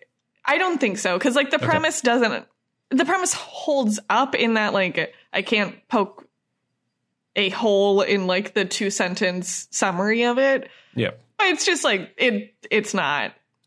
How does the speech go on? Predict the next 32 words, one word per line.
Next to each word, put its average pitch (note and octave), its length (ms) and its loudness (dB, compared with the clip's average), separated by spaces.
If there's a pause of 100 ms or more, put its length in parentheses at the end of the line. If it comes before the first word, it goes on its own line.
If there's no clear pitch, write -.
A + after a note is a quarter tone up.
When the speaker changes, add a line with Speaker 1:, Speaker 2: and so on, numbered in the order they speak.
Speaker 2:
It's - 100 -8
gibberish. A2 240 -2
Speaker 1:
competent. G#3 600 2
<laughs> - 40 -8
I E4+ 140 -2
don't A3+ 520 -2
know. A#3 240 -2
Speaker 2:
Yeah. C4 100 -2
Speaker 1:
Yeah. - 560 -8
Speaker 2:
No, A2 120 -2
I G#2 140 0
get G2 180 -2
you. G2+ 100 -6 (140)
Speaker 1:
Yeah. - 140 -4 (640)
Speaker 2:
Uh, G2 360 0 (520)
huh. G2 200 -4 (160)
You F3 100 2
never F#4 180 2
saw G4+ 220 0
Armageddon? A#3 760 0 (600)
Speaker 1:
Uh, C4+ 560 4
I C#4 240 0
forget D#4+ 440 0 (440)
if B3 120 -4
I've B3+ 140 0
seen B3 220 2
Armageddon G3+ 500 0
or F#3 80 2
the E3+ 100 -2
other E3+ 240 0
one E3+ 220 -4
that E3 260 -6